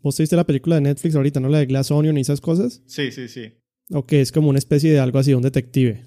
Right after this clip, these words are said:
Speaker 2: Sí, algo así. O
Speaker 1: Ujú,
Speaker 2: sea, el, el,
Speaker 1: ok.
Speaker 2: el man es más famoso como, o sea, es como un profesor de arqueología, tal vez.
Speaker 1: Mejor dicho, un mix entre un Indiana Jones con un Sherlock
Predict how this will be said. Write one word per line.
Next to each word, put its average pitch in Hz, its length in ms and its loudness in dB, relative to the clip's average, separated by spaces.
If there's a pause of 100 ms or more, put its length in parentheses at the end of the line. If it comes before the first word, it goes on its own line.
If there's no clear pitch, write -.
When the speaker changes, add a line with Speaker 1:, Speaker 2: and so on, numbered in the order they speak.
Speaker 2:
Sí, 185 560 -4
algo 160 260 0
así. 143 300 -6 (380)
O 143 120 -4
Speaker 1:
Ujú, 127 80 0
Speaker 2:
sea, 151 180 2
el, 143 160 -2
el, 147 60 -2
Speaker 1:
ok. 160 60 -2
Speaker 2:
el 135 180 2
man 165 160 0
es 180 120 -4
más 190 240 -2
famoso 208 380 -4
como, 185 260 -6 (440)
o 156 100 -4
sea, 156 140 0
es 147 80 -2
como 190 180 -4
un 175 60 -6
profesor 170 500 -6
de 165 140 -4
arqueología, 170 1200 -8
tal 220 220 -14
vez. 277 120 -16
Speaker 1:
Mejor 165 200 2
dicho, 175 240 2
un 156 200 0
mix 196 280 0
entre 208 260 -2
un 151 100 2
Indiana 180 380 2 (100)
Jones 196 680 2 (100)
con 147 560 0
un 143 160 0
Sherlock 165 560 0